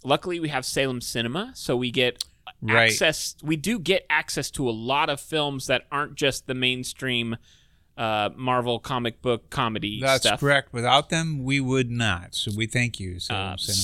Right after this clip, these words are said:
Speaker 1: several of the films on my top ten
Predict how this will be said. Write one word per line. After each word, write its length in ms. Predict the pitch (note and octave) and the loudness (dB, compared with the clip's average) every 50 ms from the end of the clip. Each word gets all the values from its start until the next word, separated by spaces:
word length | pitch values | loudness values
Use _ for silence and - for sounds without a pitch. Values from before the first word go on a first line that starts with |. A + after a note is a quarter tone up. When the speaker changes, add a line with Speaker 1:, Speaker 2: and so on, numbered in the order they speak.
| G2+ | 4
Speaker 1:
several 560 | A2+ F#3 F#3 F#3 E3+ F3 F#3+ F3+ F3 F3 - - | 4 6 4 4 4 2 0 2 4 2 2 2
of 320 | E3+ D3+ D3 D3 C3+ C3+ C#3+ | 2 4 4 2 0 -2 -4
the 160 | D3 C#3 C3+ | -2 -2 -2
films 420 | - - D#3 D#3 D3+ D3+ D3 C#3 | -2 -2 -2 -2 -2 -2 -2 0
on 240 | D3 C3+ B2+ B2+ B2 | 0 0 0 0 0
my 400 | B2 C3+ D#3 F3 F3+ F3 E3+ E3 D#3 - | 0 0 2 2 2 0 0 -2 -4 -2
top 280 | - D3+ C3 - - - | 0 0 0 0 0 -4
ten 400 | - - B2+ G#2+ G#2+ G2+ A2 B2+ | -4 -2 0 0 0 0 -2 -6